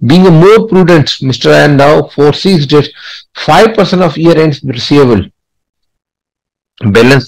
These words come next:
is required to be maintained as allowance for bad debt। पहले साल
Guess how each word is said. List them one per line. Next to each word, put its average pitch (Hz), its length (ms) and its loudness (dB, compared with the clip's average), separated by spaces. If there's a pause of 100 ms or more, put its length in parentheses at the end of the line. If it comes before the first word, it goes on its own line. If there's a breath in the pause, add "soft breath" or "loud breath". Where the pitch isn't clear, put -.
(140)
is 123 160 -4 (380)
required 131 480 0
to 131 60 0
be 123 200 0
maintained 110 420 0 (120)
as 113 120 -2 (120)
allowance 107 260 -2
for 104 120 -2
bad - 260 -4
debt। 90 140 -6
पहले 110 340 2
साल 135 240 0